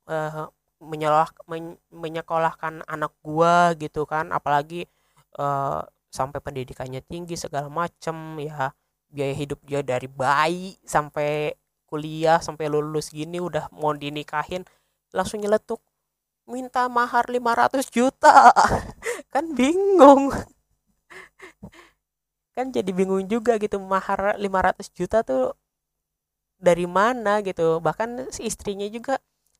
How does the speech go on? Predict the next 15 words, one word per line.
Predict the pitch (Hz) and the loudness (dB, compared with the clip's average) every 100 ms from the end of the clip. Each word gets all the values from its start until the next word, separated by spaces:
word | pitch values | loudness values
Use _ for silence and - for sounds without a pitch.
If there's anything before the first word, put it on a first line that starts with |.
| - | -14
si | - | -10
calon, | 202 196 202 202 208 - | 0 2 2 -2 -10 -14
si | - 214 | -14 -2
ceweknya | 214 208 214 208 | 0 2 0 -2
ini | 214 277 | -2 -2
juga | 214 190 | 0 0
langsung, | 190 185 202 196 190 180 | 2 -2 -2 -8 -10 -6
biasanya | 170 202 208 | -2 -2 0
langsung, | 240 214 202 - _ _ - | 0 -2 -4 -8 _ _ -4
"Hah?" | 143 143 170 - | 2 4 4 0
<laughs> | 175 - - - _ 220 233 - - _ - | -4 -4 -10 -20 _ -12 -12 -16 -20 _ -10
Kan | 214 233 220 | -10 -10 -10
jadi | 165 160 170 185 _ _ _ | -8 -6 -6 -8 _ _ _
bingung | 175 165 170 175 | -8 -6 -8 -10
juga | 170 226 175 170 | -10 -8 -2 -2